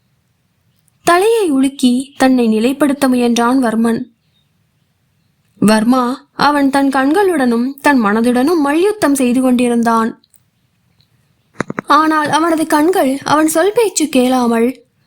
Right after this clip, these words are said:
அதன் விருப்பப்படி மீனாட்சியை நோக்கி திரும்பிச் சென்றன. அவள் கழுத்தில் கிடந்த அந்த மஞ்சள் கயிறு அவனை ஏதோ செய்தது. ஆனால் அதனுடன் பின்னி பிணைந்திருந்த மெல்லிய செயின், அன்று மீனாட்சி தாலி என்று எடுத்துக்காட்டிய அந்த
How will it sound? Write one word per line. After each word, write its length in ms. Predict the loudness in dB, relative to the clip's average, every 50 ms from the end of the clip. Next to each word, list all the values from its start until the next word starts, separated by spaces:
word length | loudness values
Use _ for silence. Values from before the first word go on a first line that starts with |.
| _ -10 -4
அதன் 300 | -2 0 0 2 0 0
விருப்பப்படி 640 | 0 -2 -2 -2 -4 -2 0 0 0 0 0 0
மீனாட்சியை 600 | 0 0 0 0 0 0 -2 -2 -2 0 0 2
நோக்கி 320 | 2 0 0 0 -2 -2 -2
திரும்பிச் 400 | 0 0 0 0 0 0 0 0
சென்றன. 360 | 0 0 0 0 -2 -2 -4 -6 -12 _ _ _ _ _ _ _ _ _ _ _ -20 -20 _ _ _ _ _ _ -20 -20 _ _ _ _
அவள் 340 | -2 -2 0 0 0 -2 0
கழுத்தில் 480 | 0 0 0 0 0 0 0 -2 0
கிடந்த 400 | 0 -2 0 2 2 2 0 0
அந்த 300 | 0 0 0 0 0 0
மஞ்சள் 400 | 0 0 0 0 0 -2 -4 -2
கயிறு 340 | 0 0 0 2 0 0 -2
அவனை 400 | -2 0 0 0 0 0 0 0
ஏதோ 320 | 0 0 0 0 0 0
செய்தது. 580 | 0 0 0 0 0 0 -2 -2 -4 -6 -8 -14 _ _ _ _ _ _ _ _ _ _ _ _ _ _ _ _ _ _
ஆனால் 560 | -2 0 0 2 2 0 0 0 -2 -2 -4 -6 -10 _ _ _ _
அதனுடன் 540 | -2 -2 0 0 0 0 0 0 0 -2 -2
பின்னி 280 | 0 0 0 2 0 -2 -2 0
பிணைந்திருந்த 640 | 0 0 2 0 0 -2 0 0 0 0 0 0
மெல்லிய 440 | 0 0 0 0 0 0 0 -2 -2 0
செயின், 300 | 0 0 0 0 0 -2 -4 -6 _ _ _ _ _ _ _ _
அன்று 300 | -2 2 2 2 2 2
மீனாட்சி 560 | 0 0 0 0 0 -2 -2 -2 -2 -2 -2 0
தாலி 440 | 0 0 0 0 0 0 0 0
என்று 260 | 0 0 0 0 0 0
எடுத்துக்காட்டிய 680 | 0 -2 -2 -2 -4 -4 -2 0 0 0 0 0 0 2
அந்த 300 | 2 2 0 0 -2